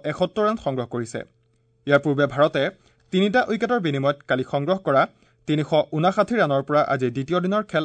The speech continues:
আৰম্ভ কৰি চাৰিশ এসত্তৰ ৰানত আটাইকেইটা উইকেট হেৰুৱায়। প্ৰথমে বেট ধৰিবলৈ আমন্ত্ৰণ লাভ কৰা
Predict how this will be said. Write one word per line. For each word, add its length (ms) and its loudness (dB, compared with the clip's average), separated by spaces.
আৰম্ভ 200 -2
কৰি 140 0
চাৰিশ 240 2
এসত্তৰ 380 0
ৰানত 180 -2
আটাইকেইটা 400 -2
উইকেট 240 -6
হেৰুৱায়। 260 -12
প্ৰথমে 320 0
বেট 220 0
ধৰিবলৈ 320 2
আমন্ত্ৰণ 380 -4
লাভ 180 0
কৰা 120 -2